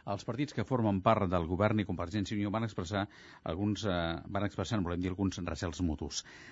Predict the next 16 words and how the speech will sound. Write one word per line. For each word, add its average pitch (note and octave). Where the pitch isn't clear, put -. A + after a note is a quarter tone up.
Des G2+
de A2
la G#2
Federació G#2+
Nacionalista G2+
acusen A2
el E2+
P C3
S A#2
C B2
d'estar A2
devaluant G2
el F2
pacte G2+
per G2
acontentar G2+